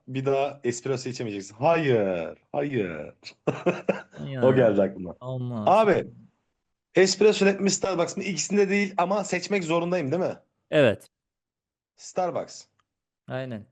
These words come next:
Speaker 2: Baktık ki kültürlü kültürlü film konuşamıyoruz. Bari Starbucks üzerinden böyle.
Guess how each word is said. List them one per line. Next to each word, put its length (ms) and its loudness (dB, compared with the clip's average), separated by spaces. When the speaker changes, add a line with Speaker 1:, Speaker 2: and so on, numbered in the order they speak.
Speaker 2:
Baktık 340 -6
ki 100 -14
kültürlü 420 4
kültürlü 340 0
film 220 -2
konuşamıyoruz. 540 0
Bari 140 2
Starbucks 500 -4
üzerinden 520 -4
böyle. 260 0